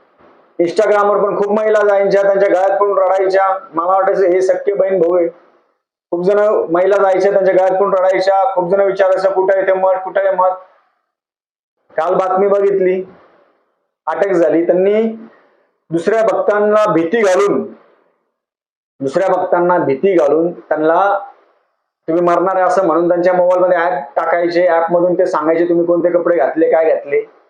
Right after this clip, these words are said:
आणि असं करून त्यांना त्रास द्यायचे. कसं असतं, कोणत्याही गोष्टीचा शेवटी अंत असतो.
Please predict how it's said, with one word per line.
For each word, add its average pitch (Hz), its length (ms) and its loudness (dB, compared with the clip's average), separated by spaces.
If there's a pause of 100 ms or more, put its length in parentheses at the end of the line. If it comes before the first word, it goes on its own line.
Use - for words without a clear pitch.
(300)
आणि 196 320 -2 (400)
असं 170 260 0
करून 170 280 0
त्यांना 170 240 2
त्रास 156 280 -2
द्यायचे. 117 360 -4 (1800)
कसं 170 200 -2
असतं, 185 400 0
कोणत्याही 185 400 0
गोष्टीचा 185 440 0
शेवटी 165 360 0
अंत 165 280 0
असतो. 170 380 -2